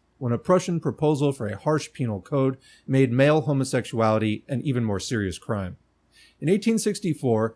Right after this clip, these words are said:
a gay man in Germany began writing courageously and prolifically against this law and in defense of homosexuality.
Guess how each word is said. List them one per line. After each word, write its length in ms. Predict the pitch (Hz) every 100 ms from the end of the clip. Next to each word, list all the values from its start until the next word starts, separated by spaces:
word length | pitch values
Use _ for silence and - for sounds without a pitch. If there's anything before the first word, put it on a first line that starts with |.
| _ -
a 120 | 123
gay 200 | 143 180
man 220 | 165 147
in 140 | 123
Germany 400 | 107 127 135 117
began 360 | 98 104 127 127
writing 300 | 123 113 107
courageously 880 | - 110 117 147 165 - 165 156 - _ -
and 220 | 135 135
prolifically 640 | 151 143 180 156 - 123
against 400 | 113 101 135 151
this 220 | - 95 -
law 300 | 90 85 - _ _
and 160 | 135 135
in 100 | 147
defense 360 | 135 147 127
of 100 | 135
homosexuality. 920 | 104 113 107 - 104 117 110 110 95